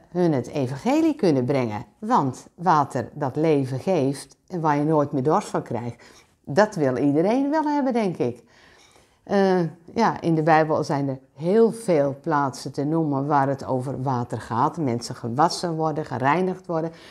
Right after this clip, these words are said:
Maar het allerlaatste, en er, eh, dat vind ik zelf eigenlijk wel een heel mooi beeld in Openbaringen,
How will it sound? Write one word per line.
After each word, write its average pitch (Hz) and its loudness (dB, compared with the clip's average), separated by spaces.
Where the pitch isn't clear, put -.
Maar 180 0
het - -8
allerlaatste, 156 2
en 208 -4
er, 170 -4
eh, 143 -4
dat 175 -4
vind 185 0
ik 185 -2
zelf 185 0
eigenlijk 143 -2
wel 147 0
een 139 0
heel 226 4
mooi 156 0
beeld 139 0
in 156 -4
Openbaringen, 156 0